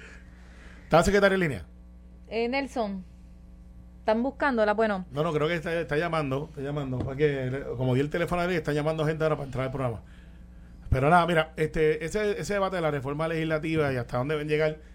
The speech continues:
Speaker 1: si era bien interesante, si le pregunta a mucha gente, diría cero legislatura. Eh, eso es un error. Yo creo que la legislatura hay que fortalecerla, creo que hay que traer gente,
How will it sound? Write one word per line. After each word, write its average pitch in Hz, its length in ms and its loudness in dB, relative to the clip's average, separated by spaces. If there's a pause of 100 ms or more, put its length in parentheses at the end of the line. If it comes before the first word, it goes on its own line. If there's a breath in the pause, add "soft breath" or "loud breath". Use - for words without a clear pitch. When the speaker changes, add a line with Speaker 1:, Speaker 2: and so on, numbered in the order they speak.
Speaker 1:
si - 160 -10
era 160 120 -2
bien 190 120 -4
interesante, 170 580 0
si 135 120 0
le 131 80 2
pregunta 147 400 0
a - 20 -2
mucha 165 300 -4
gente, 156 200 -2
diría 147 380 0
cero 175 320 0
legislatura. 151 540 -2 (580 loud breath)
Eh, 135 140 -2
eso 147 60 -4 (120)
es 139 60 0
un 156 60 2
error. 120 240 -2 (580 loud breath)
Yo 127 200 0
creo 147 140 4
que 160 60 4
la 151 60 4
legislatura 139 360 0
hay 139 60 -2
que 135 240 -4
fortalecerla, 143 720 -2
creo 131 200 -8
que 135 60 -6
hay 135 60 -6
que 135 80 -8
traer 135 260 -4
gente, 147 420 0